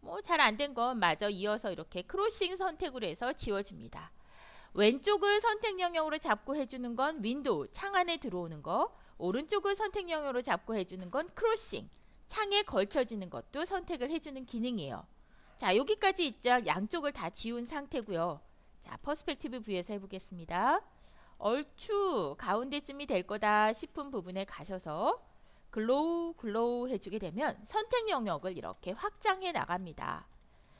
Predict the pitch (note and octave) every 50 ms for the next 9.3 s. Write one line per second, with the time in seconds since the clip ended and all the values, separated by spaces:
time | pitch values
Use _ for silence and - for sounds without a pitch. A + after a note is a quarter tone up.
0 | - - - - - - D3+ G3 A3+ A3 C4+ B3+ B3 A3+ B3 B3+ C#4+ C#4+ D4+ -
1 | - D4+ D4 C#4+ C4+ B3 B3 - D#4+ E4+ A4+ C5+ C5 - - - E3 E3 - F#3+
2 | G3 F#3+ - C#3 D#3 A3+ D4+ F4 E4+ E4+ D4+ D4+ D4 C#4+ C#4 - - A3 F#3+ G3
3 | A#3+ A#3+ A3+ A3 F#3+ F#3 G#3 G3+ E3+ - - - - - - - C#4+ A#3+ - -
4 | - - - - - - - C4+ D4 E4 F#4 F#4 F4+ F#4 F#4 D4+ - - - F#3
5 | - - F#4 F#4 - - F4 D4 C#4+ D4+ - - - D#3+ C#3 - - - - -
6 | - - - - - - D3 D3 E3 F3 G3+ C#4 F#4 G#4+ - - G4+ G4 F4 -
7 | - D#3+ E3+ G3+ G3 - G3+ G3 G#3+ G#3+ A3+ B3+ B3 G#3+ F3 E3+ G3 G3+ E3 D#3+
8 | - - - - - - - - - - F3+ G3+ G3+ G#3 F3 F3 F#3+ F3 E3 D#3
9 | G3 C4 B3+ E3+ -